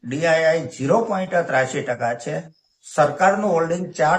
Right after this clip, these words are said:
ટકા છે અને પબ્લિકનું હોલ્ડિંગ એકત્રીસ પોઇન્ટ સાઠ ટકા છે. આ એક કન્સિસ્ટન્ટ પ્રોફિટેબલ કંપની છે.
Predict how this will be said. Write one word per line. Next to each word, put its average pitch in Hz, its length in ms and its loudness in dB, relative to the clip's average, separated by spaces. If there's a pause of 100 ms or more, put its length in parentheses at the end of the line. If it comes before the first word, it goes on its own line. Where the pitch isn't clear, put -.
ટકા 123 340 0
છે 139 220 -8
અને 190 380 -4
પબ્લિકનું 151 560 -4
હોલ્ડિંગ 147 420 -4
એકત્રીસ 196 580 -6
પોઇન્ટ 160 400 -6
સાઠ 170 560 -2
ટકા 113 320 -6
છે. 147 180 -8 (540)
આ - 120 -2
એક 185 160 0 (180)
કન્સિસ્ટન્ટ 214 640 -2
પ્રોફિટેબલ 143 580 -2
કંપની 123 400 -8
છે. - 180 -6